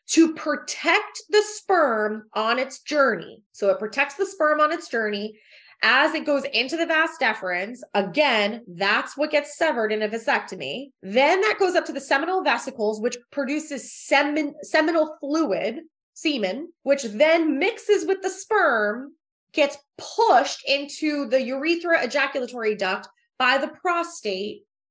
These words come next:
to then shoot out and go into the female. And you can look at pictures about this. If you're on our YouTube, because this is gonna be video based as well, I will have a picture for your reference. So if you're on our podcast and you want the visual,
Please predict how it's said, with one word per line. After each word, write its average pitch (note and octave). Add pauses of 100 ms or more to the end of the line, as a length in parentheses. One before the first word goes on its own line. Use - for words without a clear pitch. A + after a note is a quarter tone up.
to C#4
then C4
shoot G4+
out G#3+ (460)
and B3
go A#3
into A3
the G#3+
female. G3+ (220)
And A#3
you C#4
can C4
look A#3+
at B3+
pictures G3+
about -
this. -
If G#3+
you're C4+
on C#4+
our D#4
YouTube, D#4 (800)
because C4
this C4
is C4+
gonna C4+
be B3+
video A#3+
based D4
as A3+
well, G#3+
I A#3
will A#3+
have B3
a A3+
picture C4+
for A3+
your G#3+
reference. F#3+
So B3+
if A3+
you're A3
on B3
our E4
podcast G#3+
and G#3
you G#3
want A3
the C#4+
visual, E4